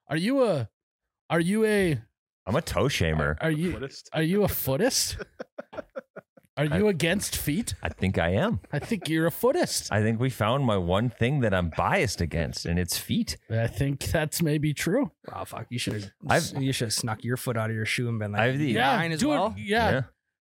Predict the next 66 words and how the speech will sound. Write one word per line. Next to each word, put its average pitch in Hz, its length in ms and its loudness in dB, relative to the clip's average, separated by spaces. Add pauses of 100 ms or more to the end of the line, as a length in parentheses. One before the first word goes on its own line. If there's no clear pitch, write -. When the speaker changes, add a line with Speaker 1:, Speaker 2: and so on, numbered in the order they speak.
Speaker 1:
Hey, 185 280 2
Speaker 2:
Hey, 156 140 0
you 135 120 0
wanna 156 120 2
Speaker 1:
while 240 120 4
Speaker 2:
get 262 100 2
Speaker 1:
you're 220 100 2
Speaker 2:
me 185 60 2
Speaker 1:
at 185 180 2
Speaker 2:
quick? 175 220 2
Speaker 1:
it, 170 60 -6
here 196 280 2
you 175 60 0
go. 180 340 4 (180)
Speaker 2:
<laughs> - 140 -10
Speaker 4:
Also, 165 260 2
you 220 200 2
couldn't 277 260 0
see. - 160 2
You 190 220 2
coulda 330 240 2
sh-, - 180 0
you 202 160 0
coulda 175 280 2 (120)
sure 180 220 2
as 127 80 -4
hell 160 180 4
been 127 260 0
at, 117 140 -2
like, 123 260 0
the, 123 220 0
like, 123 160 0
getting 127 360 0 (520)
a - 60 -4
pedicure 135 680 0
or 98 60 2
something. 113 260 -2
You 165 40 4
Speaker 2:
Right. 180 60 4
Speaker 4:
coulda 214 140 0
been 185 120 2
at 143 120 0
the 117 60 -6
pedicure 131 580 -2
Speaker 2:
Gi-, - 20 -12
Speaker 4:
place. 113 320 0
Speaker 2:
give 156 120 2
me 196 100 4
a 170 60 0
pedicure 135 500 2
while 110 320 2 (120)
this 110 200 -4
other 143 160 4
lady 104 240 2
screws 123 420 0
me. 78 320 2
Speaker 1:
Yeah, 139 400 0
he's 226 220 2
blind. 175 540 2
He 202 100 4
thought 180 320 2
he 196 60 2
was 185 200 2
at 185 280 0
the, 165 260 0
uh, 147 340 2